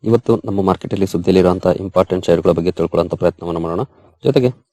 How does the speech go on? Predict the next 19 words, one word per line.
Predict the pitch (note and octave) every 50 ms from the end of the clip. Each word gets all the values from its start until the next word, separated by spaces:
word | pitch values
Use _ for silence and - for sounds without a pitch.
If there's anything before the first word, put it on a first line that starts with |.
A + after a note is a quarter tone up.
| -
ಇವತ್ತಿನ | A#2 A#2+ A#2 - A#2
ನಮ್ಮ | G#2+ G#2 G2 F#2+ F#2+
ಮಾರ್ಕೆಟ್ | G2 F#2 - - G2 -
ಪರ್ಫಾರ್ಮೆನ್ಸ್‌ನ | - F2+ - - - G2 G2 G2 F#2+ - - G2+ G2
ಬಗ್ಗೆ, | G#2 G#2+ G2 G2+
ನಮ್ಮ | - - - G2 G2+
ಗಿಫ್ಟ್ | F#2 F#2 G2 - -
ನಿಫ್ಟಿ | G#2 G2+ - - G2+ - -
ಯಾವ | G2 F#2+ F#2
ರೀತಿಯ | - F#2 - F#2 F2
ಇಂಡಿಕೇಶನ್ | E2+ F2+ E2 - - F2+ - G2 F2
ಕೊಡ್ತಾ | E2+ - D#2+ - - F2+
ಇದೆ, | E2+ G#2+ - _ _ _ _ _ _ -
ಏಷ್ಯನ್ | G#2+ - A#2+ A2+ G#2
ಮಾರ್ಕೆಟ್ಸ್ | F#2+ F#2 - F#2+ F2 - -
ಯಾವ | F2+
ರೀತಿ | E2 - - F#2+
ಟ್ರೇಡ್ | - - F#2 F2+
ಆಗ್ತಿದೆ, | F2+ - - F2+ F#2+ G2 -